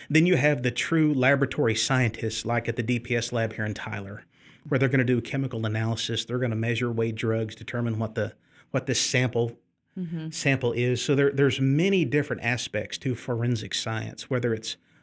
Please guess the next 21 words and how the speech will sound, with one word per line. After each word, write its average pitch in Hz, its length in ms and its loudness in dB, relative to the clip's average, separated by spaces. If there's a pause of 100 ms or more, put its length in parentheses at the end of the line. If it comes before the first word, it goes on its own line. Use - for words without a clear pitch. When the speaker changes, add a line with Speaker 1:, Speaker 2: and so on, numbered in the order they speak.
(200)
Speaker 1:
doing 131 200 4
the 117 60 2
crime 143 300 2
scene 135 320 0
work 127 340 -4
all 135 140 0
the 131 60 0
way 127 120 0
up 135 220 -4
to 127 140 -4
doing 123 340 0
the 107 80 -4
laboratory 110 640 -4
Speaker 2:
Mm-hmm. 98 100 -10
Speaker 1:
analysis. 80 580 -10 (240)
Speaker 2:
Okay, 170 200 -10 (340)
awesome. 170 320 -10
'Cause 202 140 -4
I 214 100 0
think 262 260 -2
when, 190 320 -2